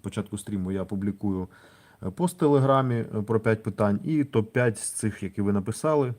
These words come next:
е, ми дивимось. Ви ж самі обираєте своїми реакціями топ п'ять питань.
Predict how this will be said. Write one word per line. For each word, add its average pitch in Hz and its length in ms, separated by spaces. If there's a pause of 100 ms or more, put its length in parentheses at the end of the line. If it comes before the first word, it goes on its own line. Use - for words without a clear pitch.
(200)
е, 98 80
ми 113 140
дивимось. 85 580
Ви 95 140
ж - 120
самі 98 340 (140)
обираєте 95 460
своїми 95 260
реакціями 117 560
топ 101 260
п'ять 98 200
питань. 92 360